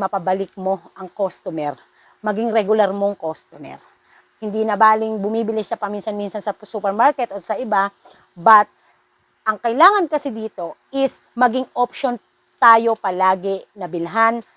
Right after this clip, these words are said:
ng mga mamimili, no? Tayo palagi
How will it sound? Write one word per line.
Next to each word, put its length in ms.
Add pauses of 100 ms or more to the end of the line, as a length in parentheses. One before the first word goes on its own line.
(160)
ng 160
mga 240
mamimili, 800 (640)
no? 240 (460)
Tayo 320
palagi 560